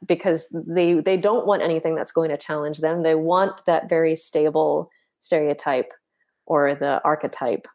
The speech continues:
of the story or anything. But we wanted to put something out that was a little more colorful. So that's what, that's what we're doing,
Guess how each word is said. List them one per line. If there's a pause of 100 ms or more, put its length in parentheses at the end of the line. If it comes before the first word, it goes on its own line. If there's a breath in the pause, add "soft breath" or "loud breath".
(120)
of
the
story
or
anything. (140)
But (260)
we
wanted
to
put
something
out
that
was (480)
a
little
more
colorful. (840)
So
that's
what,
that's
what
we're
doing,